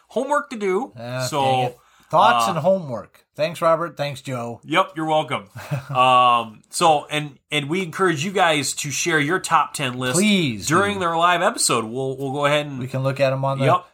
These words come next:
Speaker 2: on whatever screen
Speaker 1: We'll
Speaker 2: we
Speaker 1: s-,
Speaker 2: happen to
Speaker 1: we'll
Speaker 2: have.
Speaker 1: see which ones, uh,
Speaker 2: <laughs>
Speaker 1: we coincide with you guys.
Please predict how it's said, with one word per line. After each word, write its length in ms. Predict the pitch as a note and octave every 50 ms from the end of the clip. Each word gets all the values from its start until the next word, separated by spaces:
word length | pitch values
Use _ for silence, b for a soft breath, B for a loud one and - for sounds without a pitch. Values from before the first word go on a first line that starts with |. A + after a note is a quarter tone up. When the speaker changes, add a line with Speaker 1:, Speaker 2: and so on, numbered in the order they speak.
| _ _ -
Speaker 2:
on 260 | B2 B2+ B2+ B2+ B2
whatever 320 | B2+ C#3 D3 D#3+ D#3+ F3 D#3
screen 240 | - - E3+ E3
Speaker 1:
We'll 80 | E3 D#3+
Speaker 2:
we 60 | D#3 D#3
Speaker 1:
s-, 40 |
Speaker 2:
happen 240 | E3 E3 - D#3+ D#3
to 60 | D3+
Speaker 1:
we'll 180 | C3+ B2+ D3+ D3+
Speaker 2:
have. 40 | C#3
Speaker 1:
see 320 | A#2 - G3 G3+ G3+ G3+
which 240 | G3 G3 F#3+ - -
ones, 340 | F#3+ F#3+ F3 G3 F#3+ - E3+
uh, 340 | F#3+ F3+ F3 F#3 G#3 G3 D#3
Speaker 2:
<laughs> 40 | D3+
Speaker 1:
we 140 | D#3 D#3 D3
coincide 560 | - F3 E3+ D#3+ D#3+ D#3 C#3 E3 D#3 D#3 D#3
with 140 | D3 B2+ B2+
you 80 | A#2 A2
guys. 400 | A2 G#2 G2+ G2+ G2+ G#2 -